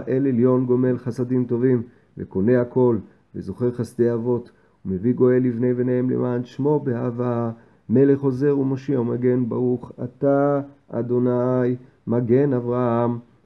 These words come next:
אתה גיבור לעולם אדוני, מחיה מתים, אתה רב להושיע, משיב הרוח ומוריד הגשם,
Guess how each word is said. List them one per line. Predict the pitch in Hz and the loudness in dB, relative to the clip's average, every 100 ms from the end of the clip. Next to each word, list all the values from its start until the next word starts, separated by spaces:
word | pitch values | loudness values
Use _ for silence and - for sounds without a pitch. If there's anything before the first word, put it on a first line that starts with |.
| - | -20
אתה | - 131 | -8 -2
גיבור | 139 127 131 147 143 | -2 -2 0 0 0
לעולם | 135 131 139 139 | 0 0 0 -2
אדוני, | 127 110 123 127 | -2 -2 0 0
מחיה | 123 123 123 127 | -2 -2 -2 0
מתים, | 127 127 127 123 | -2 -2 -4 -2
אתה | 123 127 | -4 -4
רב | 127 123 | -4 -2
להושיע, | 123 123 120 135 127 113 - _ _ | 0 0 0 0 0 0 -12 _ _
משיב | - 95 127 123 | -16 -4 -2 0
הרוח | 123 139 147 135 110 | 2 4 2 0 -2
ומוריד | 117 120 147 | 0 0 2
הגשם, | 139 123 127 - 120 120 | 2 4 2 2 0 0